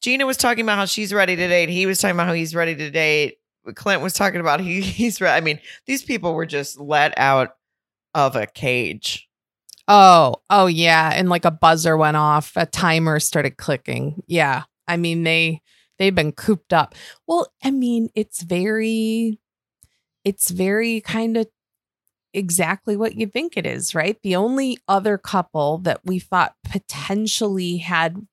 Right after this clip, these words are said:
Speaker 2: romantic feelings for each other was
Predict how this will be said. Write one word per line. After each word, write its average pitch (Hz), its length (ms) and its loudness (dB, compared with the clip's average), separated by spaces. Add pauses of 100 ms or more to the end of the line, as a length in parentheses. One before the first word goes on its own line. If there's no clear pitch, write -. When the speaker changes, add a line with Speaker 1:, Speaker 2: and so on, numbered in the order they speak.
(720)
Speaker 2:
romantic 185 580 -2
feelings 170 920 -2 (220)
for 175 100 -6
each 160 160 -6
other 165 320 0
was 165 300 -4